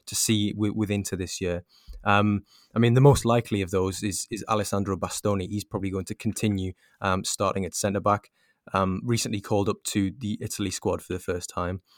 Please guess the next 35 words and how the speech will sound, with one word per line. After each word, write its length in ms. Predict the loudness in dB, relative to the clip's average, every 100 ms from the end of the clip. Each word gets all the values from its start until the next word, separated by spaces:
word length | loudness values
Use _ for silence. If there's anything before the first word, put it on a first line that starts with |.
| _ -20 -14 2
Um, 160 | 4 6
but 140 | 4
Lorenzo 460 | 6 8 8 6 2
Pirola 580 | 2 6 8 6 2 -2
is 160 | -2 2
another. 420 | 4 4 2 -4 _ -6
Um, 160 | -2
he'll 160 | 2 4
be 100 | 6
less 260 | 4 2
involved, 380 | -2 2 2 2
you'd 140 | -2 -4
expect, 460 | -4 0 0 -2 -4
but 120 | -4 _ -12
he 80 | -8
can 80 | -6
play 180 | -4 -4
as 80 |
a 60 | 0
right 260 | 2 2 2
back 220 | -2 -2
or 80 | -10
a 60 |
centre 280 | -2 -2 -2
back 280 | -2 -2 -2
and 160 | -8 -8 -12 -8
has 120 | -2
been, 300 | 0 0 -2
has 120 | -4
been 120 | -4
involved 420 | -2 4 4 4 -4
with 120 | -10
the 60 |
squad, 400 | -8 -2 0 -2 -6 _ _
um, 360 | -2 0 0